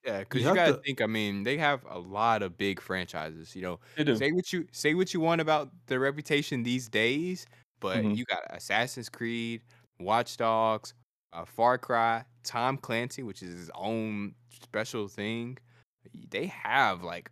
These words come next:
Speaker 1: a big, big franchises, you know. They, they might be doing <laughs> bad right now,
Speaker 3: Hmm.
Speaker 1: uh, or, you know, be, uh, under a, a lot of negativity, but, I mean, some big recognizable games. And if we look back, Bungie was sold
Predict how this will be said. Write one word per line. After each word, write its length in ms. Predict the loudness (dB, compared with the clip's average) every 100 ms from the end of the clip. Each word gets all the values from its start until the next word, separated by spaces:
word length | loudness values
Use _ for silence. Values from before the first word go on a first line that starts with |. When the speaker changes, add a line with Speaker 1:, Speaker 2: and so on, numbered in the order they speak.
| -20
Speaker 1:
a 60 | -18 -20 _ _ -4
big, 640 | 2 4 4 2 -2 -6
big 520 | -6 -2 -2 -2 -6
franchises, 840 | -8 -4 -4 -6 -8 -8 -14 -14 -12
you 100 | -10
know. 260 | -10 -10
They, 200 | -14 -16 -12
they 120 | -8
might 160 | -4 -4
be 120 | -2
doing 260 | 0 0
<laughs> 60 | 0
bad 440 | -2 0 0 2
right 260 | 2 2 2
now, 480 | -2 0 -2 -6 -12 -20 -8 -4
Speaker 3:
Hmm. 80 | -4 -4 -6
Speaker 1:
uh, 360 | -4 -4 -6 -8
or, 260 | -6 -4
you 100 | -4
know, 100 | -6
be, 200 | -4 -4
uh, 180 | -4 -4
under 160 | -6 -6
a, 200 | -6 -8 -8
a 60 |
lot 240 | -4 -2 -4
of 60 |
negativity, 600 | -8 -10 -8 -8 -8 -12
but, 280 | -10 -12 -12
I 80 | -12
mean, 400 | -10 -10 -10 -14 _ _
some 240 | -12 -10 -10 -12 -10
big 320 | -4 -2 -4
recognizable 720 | -8 -4 -2 0 -2 -2 -4 -4
games. 420 | -4 -4 -4 -6
And 120 | -6
if 100 | -2
we 100 | 0
look 220 | 0 0
back, 400 | 2 2 2 -2 -14 _ -10
Bungie 400 | -2 0 0 -2
was 140 | -2
sold 520 | -2 0 2 0 -4